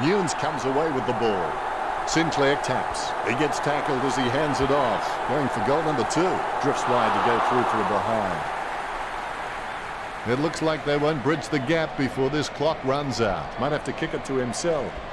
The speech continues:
Able to grab it on the half volley. Jams it on the boot now. That play is as high-tech as a campfire.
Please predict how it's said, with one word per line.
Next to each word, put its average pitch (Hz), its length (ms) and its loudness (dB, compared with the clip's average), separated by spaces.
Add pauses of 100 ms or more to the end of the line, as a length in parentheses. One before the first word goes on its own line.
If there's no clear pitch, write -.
(2000)
Able 143 260 -2
to 156 80 -4
grab 147 260 -4
it 151 80 -2
on 147 140 -2
the 131 80 0
half 139 280 -4
volley. 127 320 0 (160)
Jams 139 380 -2
it 147 60 -2
on 147 140 0
the 131 60 0
boot 127 260 2
now. 92 280 0 (2000)
That 110 220 -2
play 113 340 0 (200)
is - 100 -8
as 101 80 -8
high-tech 143 500 -2
as 127 140 -4
a 127 60 -2
campfire. 90 600 -2